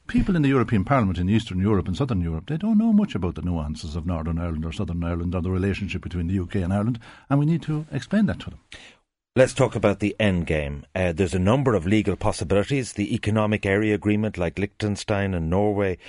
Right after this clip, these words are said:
Speaker 2: and Iceland has with Europe, the Canadian type, Switzerland type deal, or W T O rules. What do you think, with Theresa May now looking for a mandate,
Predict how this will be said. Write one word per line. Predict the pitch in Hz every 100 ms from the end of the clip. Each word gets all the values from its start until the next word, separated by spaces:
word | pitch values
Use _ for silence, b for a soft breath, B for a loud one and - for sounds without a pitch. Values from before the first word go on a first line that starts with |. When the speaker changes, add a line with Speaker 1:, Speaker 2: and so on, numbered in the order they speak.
| B B
Speaker 2:
and | 95
Iceland | 101 107 - 120
has | 110 123
with | 117 -
Europe, | 127 131 - - B B B -
the |
Canadian | 85 101 101 120 131 120
type, | 123 123 -
Switzerland | 120 113 107 123 123
type | 120 117
deal, | 127 123 113
or | - 156 147 127 104
W | 127 104 113
T | - 127 107
O | 101
rules. | 95 98 80 73 - - B B B B _
What | 269 311 -
do | 220
you | 202
think, | 180 - 90 -
with | 101 110
Theresa | - 127 160 143
May | 123
now | 110 113
looking | 123 120 131
for | 110 104
a | 104
mandate, | 104 110 92 80 76 -